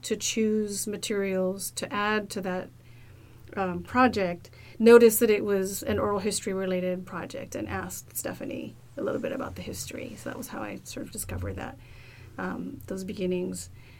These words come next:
Um, for this project, we really just got to, we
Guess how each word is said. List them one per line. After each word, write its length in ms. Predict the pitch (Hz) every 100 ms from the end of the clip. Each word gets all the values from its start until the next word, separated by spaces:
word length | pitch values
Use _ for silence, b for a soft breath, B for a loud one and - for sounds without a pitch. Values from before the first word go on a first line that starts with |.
| b -
Um, 540 | 196 185 185 180 190 - - - - - - - - - - - - - -
for 200 | 262 240
this 680 | 208 208 320 381 - - - - - - - - - - - - -
project, 880 | 175 190 185 185 185 180 175 - - - - - -
we 200 | 220 240
really 760 | 214 220 233 285 294 220 196 - - - - - - -
just 420 | - 226 - - - - - - - - - - - - - -
got 220 | 220 220
to, 280 | 226 - -
we 160 | 214